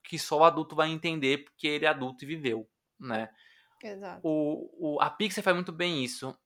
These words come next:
Speaker 1: Eu não achei que Super Pets tem isso. Eu a-, tem momentos tristes ali, eu acho que principalmente quando o Ace conta sobre o passado dele.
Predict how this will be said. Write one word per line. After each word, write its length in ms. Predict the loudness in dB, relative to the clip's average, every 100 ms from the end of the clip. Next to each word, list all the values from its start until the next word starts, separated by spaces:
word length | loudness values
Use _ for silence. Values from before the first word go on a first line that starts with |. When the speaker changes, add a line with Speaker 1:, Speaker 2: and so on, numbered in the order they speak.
| _ 0
Speaker 1:
Eu 160 | 2
não 480 | 2 0 2 2 2
achei 920 | 2 2 0 4 4 4 2 -4 -10 _ _ _ _ _ _ _ _ _
que 140 | -8 -8
Super 300 | 0 2 8
Pets 280 | 8 8 0
tem 300 | -2 0 -2
isso. 340 | -4 -10 -14 -4
Eu 140 | 0
a-, 200 | 0 -4 _ _ _ _ _
tem 260 | 4 4 4
momentos 880 | 2 2 2 0 -2 -8 -10 -10 -20 _ _ _ _ _ _ _ _ _ _ _ _
tristes 540 | -4 -2 -2 -4 -2 2
ali, 160 | 8
eu 60 | 8
acho 180 | 8 -2
que 80 |
principalmente 800 | -8 -4 -4 -2 -2 0 -2 -6 -6
quando 240 | -4 0
o 40 | 2
Ace 280 | 2 -2 -4
conta 260 | -4 -2
sobre 160 | -2 2
o 20 |
passado 480 | 4 4 8 6 6
dele. 500 | -6 -6 -4 -6